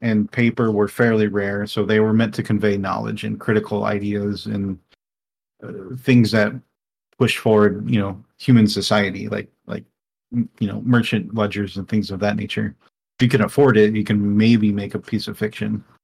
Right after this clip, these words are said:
or maybe you could consider a lot of travel logs that were written back in the day fiction. Who knows? Um, so playing to that strength of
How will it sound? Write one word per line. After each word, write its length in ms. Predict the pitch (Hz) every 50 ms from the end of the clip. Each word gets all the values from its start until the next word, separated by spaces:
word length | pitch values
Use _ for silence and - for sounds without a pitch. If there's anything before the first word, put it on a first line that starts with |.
| _ _ _ _ _ _ _ _ _ _ _ -
or 160 | 117 113 113
maybe 240 | 110 120 120 110 110
you 140 | 110 110 110
could 180 | 110 - 107 -
consider 380 | - 110 104 - 139 110 117
a 80 | 120 117
lot 180 | 113 117 110
of 80 | 107 104
travel 340 | - - 120 117 110 110 110
logs 300 | 107 104 107 107 104 101
that 140 | 107 101 -
were 120 | 110 104
written 240 | 101 110 107 - 104
back 220 | 95 95 101 - -
in 100 | 107 101
the 100 | 98 101
day 60 | 101
fiction. 380 | - - 107 - - 107 107 104
Who 100 | 110 110
knows? 340 | 107 104 101 101 - - - _ _ _ _ _ _ _ _ _ _ _ _ _ _ _ _ _ -
Um, 560 | - 110 104 101 101 101 98 98 95 98 90 - _ _ _ _ _ _ _ _ _ _ _ _ _ _ _ _ _ _ _ _ _ _ _ _ _ _ _ _ _ _ _ _ _ _ _ _ _ _ _ - - - - 117 139 131
so 640 | 127 - - 143 131 120 117 - - 131 151 151 139 127
playing 320 | - - 151 151 151 151 139
to 100 | - 135
that 220 | 117 120 113 107 -
strength 520 | - - - - 131 127 123 120 120 - _ _ _ _ _ _ _ _ _ -
of 520 | 117 107 107 107 104 101 101 98 - -